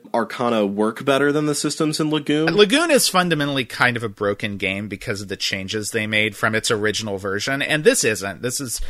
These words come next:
Speaker 2: this is working as intended, whether, whatever you think of, of how that is. Then we have our kind of our golf game unit
Speaker 1: Yeah,
Speaker 2: right here.
Speaker 1: um, including another hal game at the top at twenty-eight, Hal's Hole in One.
Speaker 2: <laughs> Yeah.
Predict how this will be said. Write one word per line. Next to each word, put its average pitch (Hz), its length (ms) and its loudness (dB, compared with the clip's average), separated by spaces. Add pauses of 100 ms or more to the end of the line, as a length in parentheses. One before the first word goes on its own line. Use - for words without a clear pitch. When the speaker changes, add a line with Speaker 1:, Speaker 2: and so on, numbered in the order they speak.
(200)
Speaker 2:
this 202 180 2
is 190 140 0
working 180 340 2
as 135 160 2
intended, 110 640 -2
whether, 110 440 0
whatever 143 320 6
you 117 140 0
think 120 280 -6
of, 101 240 -8 (100)
of 101 120 -6
how 110 260 4
that 98 220 0
is. 92 480 -4 (680)
Then 170 140 0
we 196 80 6
have 196 180 10
our 170 100 10
kind 156 220 4
of 139 80 0
our 123 100 4
golf 131 480 2
game 104 400 0
unit 117 380 -2
Speaker 1:
Yeah, 113 180 2
Speaker 2:
right 101 160 2
here. - 220 -4
Speaker 1:
um, 107 140 2
including 160 400 2
another 165 240 2
hal 185 200 2
game 117 300 0
at 110 80 -4
the - 80 -18
top 156 400 -2
at 101 200 -2
twenty-eight, 127 460 0
Hal's 110 300 0
Hole 131 160 2
in 131 100 2
One. 139 360 4 (300)
Speaker 2:
<laughs> - 280 -12
Yeah. 175 380 8